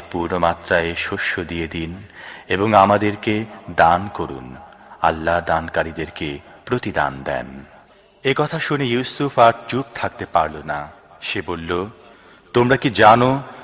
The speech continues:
তোমরা ইউসুফ ও তার ভাইয়ের সাথে কি ব্যবহার করেছিলে যখন তোমরা অজ্ঞ ছিলে?" তারা চমকে উঠে বলল, "হায়, তুমি ইউসুফ নাকি?" সে বলল, "হাঁ, আমি ইউসুফ এবং এই আমার সহোদর।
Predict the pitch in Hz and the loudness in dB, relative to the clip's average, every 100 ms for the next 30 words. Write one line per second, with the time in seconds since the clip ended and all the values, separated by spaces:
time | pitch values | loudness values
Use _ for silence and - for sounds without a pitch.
0 | - 123 123 104 117 127 - - 127 120 | -2 2 4 4 2 0 -4 -2 4 6
1 | 113 - 107 120 117 - 123 - 143 104 | 6 6 4 4 2 -2 -4 -2 4 6
2 | 101 113 120 104 - 95 92 - 90 95 | 6 6 4 4 0 -2 -2 -4 -2 -4
3 | 113 - - - - - 90 95 - 95 | -4 -16 -20 -20 -20 -12 2 2 2 -6
4 | 87 95 92 85 - - 87 - 73 65 | -4 2 4 4 2 -8 -8 -8 -8 -10
5 | 67 - - - _ - _ - 156 156 | -14 -18 -20 -20 _ -20 _ 4 4 6
6 | 175 190 185 156 131 120 92 82 76 78 | 6 6 4 2 2 -2 -2 -4 -4 -6
7 | 78 - - - - 76 67 67 - - | -6 -14 -20 -6 0 2 0 -8 -18 -20
8 | - - - - - 139 170 127 117 160 | -20 -20 -20 -12 -2 0 2 0 -2 -6
9 | - 92 78 - 98 139 - - _ _ | -6 -4 -4 -4 -10 -10 -16 -20 _ _
10 | _ - - 92 85 82 85 87 - - | _ -6 -4 -2 -4 -2 -2 -4 -8 -20
11 | - - 80 65 67 - - _ - 80 | -14 -4 -4 -4 -10 -20 -20 _ 0 0
12 | 78 82 - 98 95 - - - - - | 0 -8 -8 -6 -6 -8 -20 -20 -20 -6
13 | 98 95 95 104 - - - 104 113 85 | -2 0 0 -4 -16 -12 -4 2 2 2
14 | 78 - - - 78 71 | 0 -2 -6 -6 -6 -6